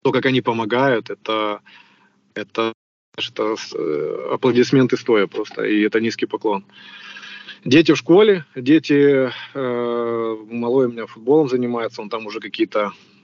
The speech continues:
турниры выигрывает, вот, там у них какие-то призовые, там, э, даже что-то выиграли. Я говорю: «Ну, папину карточку ты знаешь,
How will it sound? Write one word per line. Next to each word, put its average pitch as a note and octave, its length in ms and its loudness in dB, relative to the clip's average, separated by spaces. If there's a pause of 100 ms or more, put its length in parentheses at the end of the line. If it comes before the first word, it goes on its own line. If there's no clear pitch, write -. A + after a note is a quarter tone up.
(200)
турниры C3 440 4
выигрывает, G#2+ 720 2
вот, G2+ 260 -12
там G2+ 260 -10
у G#2 60 -12
них A2 140 -8
какие-то A2 300 -4
призовые, B2 720 4
там, G#2+ 540 -6
э, - 20 -14
даже G2+ 320 -2
что-то G#2 260 -4
выиграли. A2 360 2
Я G#2 120 4
говорю: G#2 160 -2
«Ну, C3+ 160 4
папину B2 360 0
карточку A2+ 460 -2
ты A#2 120 0
знаешь, D3 420 -2